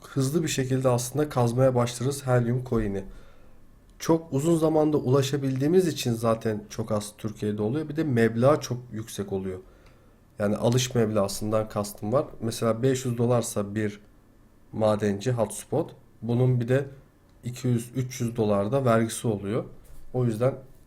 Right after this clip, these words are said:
neredeyse hemen hemen ekran kartı fiyatlarına denk geliyor. Ama kazancı ne kadar oluyor? Onu da hep beraber sizlere Explorer'ını da göstereceğim.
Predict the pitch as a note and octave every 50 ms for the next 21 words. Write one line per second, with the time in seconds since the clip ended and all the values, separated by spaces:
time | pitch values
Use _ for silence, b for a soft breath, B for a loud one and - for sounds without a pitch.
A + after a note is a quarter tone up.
0 | - - A2+ A#2 B2+ B2+ A#2 A2+ - - B2 B2 A#2+ A#2+ A2+ A2 G#2+ A#2 A#2+ A#2
1 | A2 A2+ - B2+ A#2+ A#2 - A2 G2+ G2+ G2+ - - - A2 G#2 G#2 - - G#2+
2 | G#2 G#2 G2+ - G2+ G2 - - G2+ G2 A#2 C3+ B2+ - A2 A2 A#2+ A#2+ B2 B2
3 | A#2+ A2 A#2+ A#2 A#2 A#2 B2+ B2+ A#2 - A2 G#2 G#2 G2+ G2 G2+ A2+ C3 E3 E3
4 | B B B B B - - A2 A#2+ A#2+ A#2+ C3 C3 B2+ B2 A#2 A2+ A2+ G#2+ A2
5 | A2 G#2+ - - - A#2 A2+ A2+ G#2+ B2+ D#3 D#3+ - - B2 A#2+ - - - C3
6 | B2 A#2 G#2+ G#2+ G#2+ A2 C3+ C#3+ C3 B2 A#2 - - - G#2 G2+ G2+ G#2 B2 D#3+
7 | F#3+